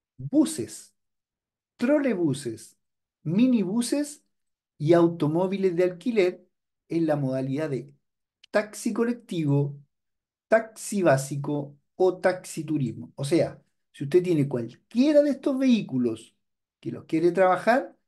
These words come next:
tiene que inscribirlos en el servicio de transporte de pasajeros.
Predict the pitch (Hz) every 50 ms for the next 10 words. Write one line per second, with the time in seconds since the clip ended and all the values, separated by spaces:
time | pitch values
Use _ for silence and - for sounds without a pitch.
0 | _ _ _ _ _ 160 160 165 165 147 143 147 143 143 139 139 135 131 143 165
1 | 165 165 170 175 180 180 - - _ _ _ _ 135 135 127 123 120 - - 110
2 | 104 113 135 170 196 202 202 - 185 180 170 175 143 110 110 110 - - 165 165
3 | 165 165 - 143 139 127 127 120 - - 135 - - - - -